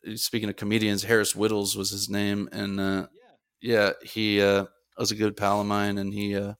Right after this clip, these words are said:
Speaker 2: No way! Wow.
Speaker 1: Yeah. And so he passed, and, uh,
Speaker 2: That rocked the comedy world. I mean, just 'cause, you know,
Speaker 1: Yeah.
Speaker 2: I listened to a good bit of
Speaker 1: Yeah, Harris,
Speaker 2: Comedy Club
Speaker 1: uh,
Speaker 2: too, and that, that was a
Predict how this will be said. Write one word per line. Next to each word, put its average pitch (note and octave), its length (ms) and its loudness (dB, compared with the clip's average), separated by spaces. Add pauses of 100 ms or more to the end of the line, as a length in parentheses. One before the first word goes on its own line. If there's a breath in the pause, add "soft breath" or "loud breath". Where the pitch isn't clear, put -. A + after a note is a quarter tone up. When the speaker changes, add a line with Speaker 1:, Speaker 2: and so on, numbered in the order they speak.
(260)
Speaker 2:
No G3 180 0
way! G3 200 6
Wow. C#3 420 6 (240)
Speaker 1:
Yeah. A2+ 580 6
And A#2 160 -2
so A#2 520 8 (300)
he A#2 220 -2
passed, A2 720 0
and, G#2+ 280 0
uh, G#2 280 0 (640)
Speaker 2:
That E3+ 180 6
rocked F#3+ 280 6
the D3 80 0
comedy B2+ 400 6
world. B2+ 200 4
I C3+ 60 6
mean, C3 200 4
just C#3 280 -4
'cause, B2 220 -4 (500)
you C3+ 120 4
know, G#2+ 60 8
Speaker 1:
Yeah. - 60 6
Speaker 2:
I B2 40 4
listened A#2+ 300 0
to A#2 100 -2
a A2+ 40 -2
good A#2 220 0
bit A#2+ 140 6
of A#2 360 2 (160)
Speaker 1:
Yeah, B2 220 6
Harris, B2+ 460 6
Speaker 2:
Comedy B2+ 80 6
Club B2 300 10
Speaker 1:
uh, - 40 2
Speaker 2:
too, C#3+ 160 6
and A#2+ 100 4
that, B2+ 260 2
that B2+ 100 4
was C3 200 6
a A2+ 80 0